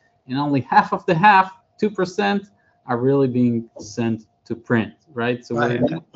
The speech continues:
Speaker 1: we're not different than the industry. Uh, the, the software is not, uh,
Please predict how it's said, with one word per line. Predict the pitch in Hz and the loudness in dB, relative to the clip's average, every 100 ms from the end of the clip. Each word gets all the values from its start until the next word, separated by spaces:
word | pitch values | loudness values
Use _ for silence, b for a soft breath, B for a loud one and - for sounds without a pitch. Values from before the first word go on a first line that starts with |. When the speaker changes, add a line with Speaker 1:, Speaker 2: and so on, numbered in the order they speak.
| - _ _ | -20 _ _
Speaker 1:
we're | 131 139 | -2 2
not | 175 147 | 2 4
different | 170 175 170 151 | 2 4 0 0
than | 139 135 | 0 2
the | 139 | 2
industry. | 147 120 - - 101 104 | 0 -2 -6 -12 -10 -10
Uh, | 104 104 104 104 | -12 -12 -10 -8
the, | 110 117 117 117 - 117 | -8 -8 -10 -20 -20 -20
the | 117 | -10
software | - 160 - 151 | -2 -2 -2 -4
is | 127 120 | -4 -6
not, | 131 135 - - | -6 -6 -8 -6
uh, | 123 117 113 | -4 -4 -6